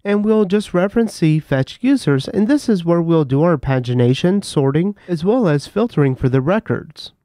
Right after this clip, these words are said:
And the memoization is basically just a way that you can sort as a instance variable for the users, so you're not having to fetch users multiple times on this page.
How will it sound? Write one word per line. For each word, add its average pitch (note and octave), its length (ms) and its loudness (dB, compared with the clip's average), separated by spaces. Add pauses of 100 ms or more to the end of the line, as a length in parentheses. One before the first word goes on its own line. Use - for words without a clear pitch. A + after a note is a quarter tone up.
(100)
And G#3 80 -4
the G#3+ 60 2
memoization G3+ 880 0
is C#3 160 0
basically G3+ 400 0
just G3+ 240 -2
a E3+ 60 -4
way D#3 180 2
that E3 220 0
you C#3+ 160 -4
can C3+ 340 0 (240)
sort A#3+ 400 0
as D#3 300 0
a C#3+ 100 2
instance F3+ 540 -2
variable D#3 480 0
for C3 260 0
the A#2+ 120 -2
users, D3 580 -2 (280)
so - 140 -4
you're G#3+ 180 0
not B3 180 -2
having F#3+ 260 0
to D#3+ 120 2
fetch - 400 -4
users D3 600 0 (340)
multiple D#3+ 440 2
times D#3+ 500 0
on C3+ 200 0
this A#2+ 220 0
page. F3+ 460 -2